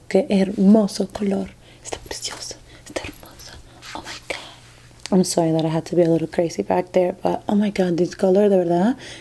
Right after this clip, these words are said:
que está precioso. And it's not sticky at all. Barely any color comes out. Obviously, a little bit comes out, but nothing, like, crazy.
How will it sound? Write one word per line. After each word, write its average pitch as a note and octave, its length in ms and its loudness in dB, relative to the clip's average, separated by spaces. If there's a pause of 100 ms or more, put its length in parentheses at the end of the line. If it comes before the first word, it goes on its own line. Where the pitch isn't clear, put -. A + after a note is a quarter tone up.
que F#3 140 0
está F#3+ 380 -2 (140)
precioso. F#3 1000 2 (840)
And F#3+ 160 4
it's F3+ 140 0
not F#3+ 440 2 (460)
sticky F#3 580 4
at F3 260 0
all. E3 440 2 (2500)
Barely F#3+ 560 4
any G#3 240 6
color F3 340 2
comes F3 260 0
out. E3+ 120 4
Obviously, C4 360 2
a F#3 140 4
little E3 300 4
bit G#3+ 160 0
comes A#3 240 -2
out, A#3+ 200 2
but F#3 140 -4
nothing, E3+ 460 0
like, A3 240 0
crazy. E3+ 720 2